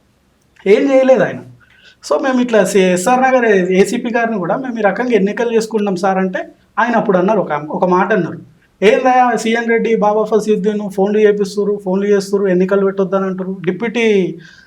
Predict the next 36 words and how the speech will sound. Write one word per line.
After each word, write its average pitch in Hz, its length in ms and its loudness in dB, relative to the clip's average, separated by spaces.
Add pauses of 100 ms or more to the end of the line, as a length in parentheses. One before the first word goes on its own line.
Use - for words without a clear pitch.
(220)
ఆ, 160 340 -4 (220)
మేయర్గా 190 400 2
చేసిరు 170 360 0
కదా 151 80 -8
బోరబండ 180 460 0
కార్పొరేటర్ 151 600 -8 (100)
ఆయన, 156 260 -2 (440)
"ఇట్లా 196 180 2
ఎన్నికలు 214 320 4
పెట్టొద్దని 190 460 2
అంటున్నారు, 180 560 -2 (220)
మీరేమో 202 360 4
ఆయన 196 440 2
వాళ్ళదో 208 380 4
టీము, 202 320 0
వీళ్ళదో 202 340 0
టీము, 196 300 0
నీదే 208 340 6
టీం" 196 220 2
అని 285 440 -2 (180)
ఏసీపీ 214 340 2
గారు 196 180 4
అనడం 170 240 -2
జరిగింది. 147 300 -8 (560)
అప్పుడు 214 220 0
అర్థమైంది 190 440 2
విషయం 156 300 -6
నాకు, 135 160 -12 (600)
వీళ్ళు 175 160 2
ఎవరైతే 220 460 4
టీఆర్ఎస్ 208 600 0
పార్టీ 190 220 0
నుంచి 185 220 0
వచ్చిన 175 220 -4
వాళ్ళు 170 240 0
ఉన్నారో 151 380 -8